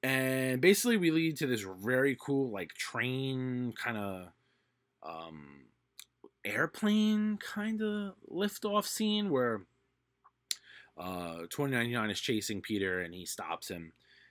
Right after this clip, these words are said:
and they're fighting, and he has him, like, pushed up against the, the train, and he's telling him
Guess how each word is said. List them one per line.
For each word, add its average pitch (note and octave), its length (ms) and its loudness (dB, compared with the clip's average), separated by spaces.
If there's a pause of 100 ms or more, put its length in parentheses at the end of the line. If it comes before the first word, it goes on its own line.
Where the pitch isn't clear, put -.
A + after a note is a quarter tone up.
(280)
and E2+ 400 -4
they're F2 100 -2
fighting, E2+ 600 -2
and D#2+ 380 -14
he A2 100 -6
has A#2 200 -2
him, A2 120 -4
like, F2 260 -8
pushed A#3 300 2
up F3+ 160 4
against C#3+ 640 -2
the, F#2 680 -4
the F2+ 120 -10
train, F2+ 480 -8
and E2+ 120 -16
he's F2 180 -14
telling F3 340 -2
him F#2 280 -6